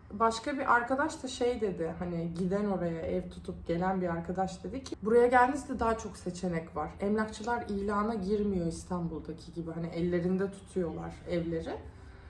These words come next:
Evlerinde tuttukları için, ilana girmedikleri için buraya gelip şey yapmanız lazım." İşte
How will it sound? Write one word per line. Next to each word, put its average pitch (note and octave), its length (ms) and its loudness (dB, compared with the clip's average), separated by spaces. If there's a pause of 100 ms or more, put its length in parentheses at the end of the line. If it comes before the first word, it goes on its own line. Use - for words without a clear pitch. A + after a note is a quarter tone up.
(340)
Evlerinde A3 440 4
tuttukları - 480 -2
için, G#3+ 280 -6
ilana G3+ 340 0
girmedikleri G3+ 600 0
için B3+ 240 -4
buraya G3+ 220 0
gelip F3+ 300 0
şey - 160 -2
yapmanız E3 420 -4
lazım." F3 280 -4
İşte F#3+ 240 -4